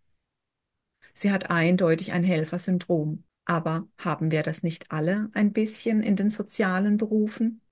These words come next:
Zwinker-Smiley. Über sich selbst und ihre Haltung sagt Barbara: Ich weiß einfach nicht, was ich brauche. Wenn der andere glücklich ist,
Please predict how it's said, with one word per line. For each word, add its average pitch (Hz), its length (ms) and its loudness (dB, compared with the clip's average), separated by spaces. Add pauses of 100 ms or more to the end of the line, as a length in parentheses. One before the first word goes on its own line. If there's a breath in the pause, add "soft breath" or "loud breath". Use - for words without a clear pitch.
Zwinker-Smiley. 214 1080 0 (640)
Über 185 200 4
sich - 260 -4
selbst 202 560 -2
und 196 120 -2
ihre 175 300 0
Haltung 190 680 -2 (140)
sagt - 360 -4
Barbara: 147 600 -6 (2250 soft breath)
Ich 208 180 0
weiß 170 520 2
einfach 160 520 -2
nicht, 143 300 -6
was 143 160 -6
ich - 160 -10
brauche. 156 520 -10 (440)
Wenn 208 120 2
der 220 140 0
andere 254 380 2
glücklich 240 440 -2
ist, - 400 2